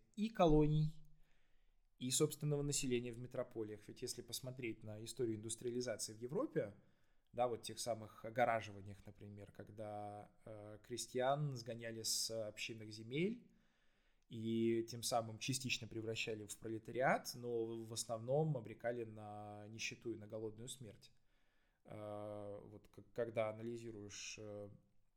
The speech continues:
это явление, как-то напрашивается мысль, что колониальные практики, которые были так прибыльны для европейской элиты, э, были перенесены на собственное население.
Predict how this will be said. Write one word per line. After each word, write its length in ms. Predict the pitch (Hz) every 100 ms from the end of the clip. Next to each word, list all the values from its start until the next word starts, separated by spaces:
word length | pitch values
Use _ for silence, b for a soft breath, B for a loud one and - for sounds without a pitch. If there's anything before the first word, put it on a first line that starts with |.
| _ _ _ _ _ _ -
это 200 | 127 123
явление, 880 | 117 139 196 170 135 123 117 113 117
как-то 320 | 123 123 123
напрашивается 640 | 123 139 120 117 113 127
мысль, 260 | 156 175 143
что 240 | - 120
колониальные 520 | 117 120 127 120 113
практики, 420 | 110 - - 180 -
которые 380 | 120 - 104
были 200 | 98 104
так 220 | 101 104 - - - - _ -
прибыльны 420 | 123 101 101 101
для 360 | 104 107 104 104
европейской 800 | 104 113 110 113 104 - 104 101 -
элиты, 560 | 123 117 214 - 131 110 b b b b b b _
э, 640 | 113 110 110 113 113 113 113
были 160 | 127 202
перенесены 720 | 190 160 143 - 127 123 175
на 840 | 185 135 120 135 151 160 143 123 113 - - - -
собственное 480 | - 127 - 127 123
население. 580 | 117 156 135 104 101